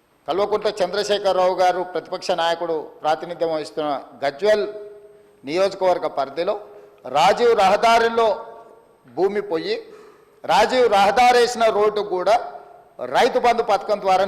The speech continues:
నిధులు ఇచ్చిండ్రు, అధ్యక్ష. అదేవిధంగా నా ప్రాంతానికి సంబంధించి శ్రీశైలం, మా సొంత ఊరికి వెళ్ళాలంటే ఇటు ఈ దారిలోనే వెళ్ళాలి, అధ్యక్ష. ఆమన్గల్ ప్రాంతంలో శ్రీశైలం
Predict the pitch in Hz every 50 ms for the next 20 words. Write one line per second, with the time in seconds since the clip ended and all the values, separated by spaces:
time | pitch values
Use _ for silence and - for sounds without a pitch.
0 | 185 170 160 175 180 175 170 175 - - - 160 156 139 131 127 123 127 120 -
1 | - 113 - - - _ _ _ _ _ _ _ _ - 147 175 208 240 240 240
2 | 240 220 214 214 202 175 175 185 214 220 - 220 214 226 226 240 233 226 226 -
3 | - 208 190 190 190 185 165 151 143 131 - - - - - - - 208 208 -
4 | - 185 156 127 - - - - - - - - - _ - 156 160 - 175 175
5 | 170 196 190 190 190 180 185 175 165 170 170 165 165 160 160 - 202 175 - 165
6 | 165 156 156 156 160 160 147 131 156 156 156 156 160 160 156 147 135 127 123 123
7 | 113 110 107 104 101 101 - - _ _ _ _ _ _ _ _ _ _ _ _
8 | _ _ _ _ _ _ _ _ _ _ _ _ _ _ _ _ - 147 180 214
9 | 226 226 226 226 226 220 214 214 202 185 175 180 180 180 175 165 156 160 175 -
10 | - - - - - - - _ _ _ _ _ _ _ _ _ _ _ _ _
11 | _ _ _ _ _ _ - - - 175 208 233 247 190 202 226 233 240 233 233
12 | 220